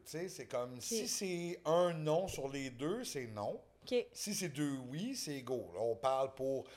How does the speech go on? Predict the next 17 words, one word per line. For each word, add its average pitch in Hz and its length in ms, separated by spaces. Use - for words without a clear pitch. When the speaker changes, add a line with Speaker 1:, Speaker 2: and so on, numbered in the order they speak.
Speaker 1:
rencontrer 104 480
quelqu'un, 165 680
pour 110 180
se - 80
commander 107 300
une 107 80
pizza, 147 640
pour 117 120
peu 185 180
importe, - 500
hein. 117 80
C'était 127 240
Speaker 2:
Ok. - 80
Speaker 1:
notre 127 120
mécanisme 135 440
de 131 60
décisionnel. 117 680